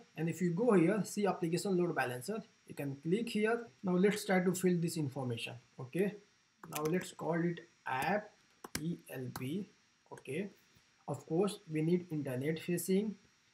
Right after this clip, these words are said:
and listener, we want H T T P on port eighty. Okay. And this is only V P C, and let's select this. Okay. And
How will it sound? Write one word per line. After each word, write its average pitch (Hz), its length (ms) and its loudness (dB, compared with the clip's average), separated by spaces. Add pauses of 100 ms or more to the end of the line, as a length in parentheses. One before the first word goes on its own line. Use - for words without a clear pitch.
(300)
and 147 240 -2
listener, 196 460 2 (140)
we 151 100 -2
want 165 460 2 (340)
H 135 180 -6
T 151 100 -6
T 185 140 -4
P 185 260 0
on 143 320 -4 (100)
port 156 240 0 (100)
eighty. 190 640 -2 (340)
Okay. 190 320 -6 (600)
And 143 260 -4
this 170 200 -2
is - 260 -2 (200)
only 147 300 -2
V 127 180 0
P 190 180 0
C, 196 400 -2 (300)
and 143 140 -6
let's 156 280 0
select 156 640 -6
this. 180 360 -2 (1200)
Okay. 190 260 -4 (1200)
And 202 480 -2